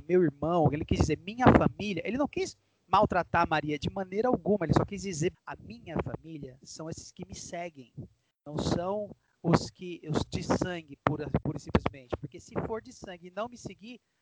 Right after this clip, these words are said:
não é a minha família", que é esse exemplo que você tá dando. Ele chamou os discípulos, mostrando: "A família é isso, ó. Isso é família." Muito maravilhoso esse, essa passagem. Bem lembrado, Tog.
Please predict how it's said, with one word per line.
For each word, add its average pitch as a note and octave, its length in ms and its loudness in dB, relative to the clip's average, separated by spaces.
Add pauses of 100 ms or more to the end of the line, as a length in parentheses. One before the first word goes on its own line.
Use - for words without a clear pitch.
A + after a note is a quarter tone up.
(140)
não A3+ 120 -14
é G#3 80 -8
a G3+ 40 -8
minha G#3 220 -14
família", F3+ 520 -14 (220)
que E3 100 -18
é E3+ 60 -10
esse F3+ 140 -12
exemplo F3 300 -10
que - 60 -8
você F#3 60 -18
tá G3+ 180 -12
dando. F3 300 -10 (220)
Ele E3 140 -12
chamou F3+ 380 -4
os E3 100 -2
discípulos, F3+ 460 -4
mostrando: D#3 260 -4
"A - 180 -8
família G3 240 -12
é C#4+ 80 -6
isso, D#3 380 -4
ó. A#2 100 -10 (220)
Isso F3+ 220 -14
é D#3 40 -10 (100)
família." B2+ 460 -16 (500)
Muito F#3 200 -4 (120)
maravilhoso C#3 640 -12
esse, A#2+ 260 -20
essa - 200 -16
passagem. B2+ 600 -20 (100)
Bem C#3+ 120 -18
lembrado, B2+ 480 -20
Tog. - 180 -20